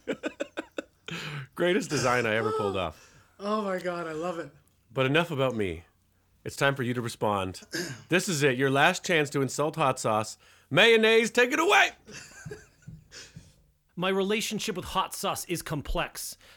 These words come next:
Speaker 3: It's partially responsible for my acid reflux. <laughs> I've put it on my meals for breakfast, lunch, and dinner. Turns out with that habit, no one's a winner.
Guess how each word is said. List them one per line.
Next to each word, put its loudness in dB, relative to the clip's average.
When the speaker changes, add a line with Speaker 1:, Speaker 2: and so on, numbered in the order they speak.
Speaker 3:
It's -8
partially -2
responsible -2
for -6
my -2
acid -6
reflux. -8
<laughs> -16
I've -6
put 0
it 0
on 2
my 0
meals 0
for -4
breakfast, -4
lunch, -2
and -6
dinner. -2
Turns -2
out 2
with -2
that 0
habit, 0
no 2
one's 2
a -4
winner. -8